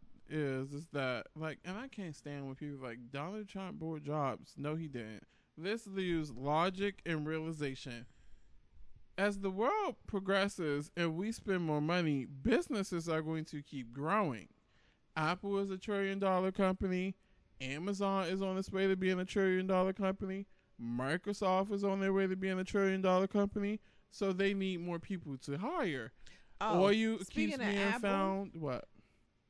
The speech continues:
Speaker 2: Them stocks about to split. So, um, if you know, like I know, you might wanna go get you a few. Okay, go ahead.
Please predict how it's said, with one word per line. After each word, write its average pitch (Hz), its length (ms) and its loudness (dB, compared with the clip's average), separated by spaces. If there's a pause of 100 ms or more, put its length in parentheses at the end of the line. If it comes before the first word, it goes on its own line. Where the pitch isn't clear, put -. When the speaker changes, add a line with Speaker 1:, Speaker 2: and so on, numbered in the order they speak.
(580)
Speaker 2:
Them 233 260 -4
stocks 202 480 -6
about 160 280 -6 (460)
to 165 60 -16
split. - 560 -8 (120)
So, 160 460 -6
um, 156 640 -8 (380)
if 175 180 -4
you 180 80 -10
know, 202 220 -4
like 208 240 -4
I 202 140 -4
know, 180 220 -6
you 160 140 -6
might 160 180 -6
wanna 151 240 -8
go 143 160 -6
get 143 300 -12
you - 100 -10
a - 40 -12
few. - 240 -14 (240)
Okay, 208 300 -6 (320)
go 214 80 -18
ahead. 233 140 -20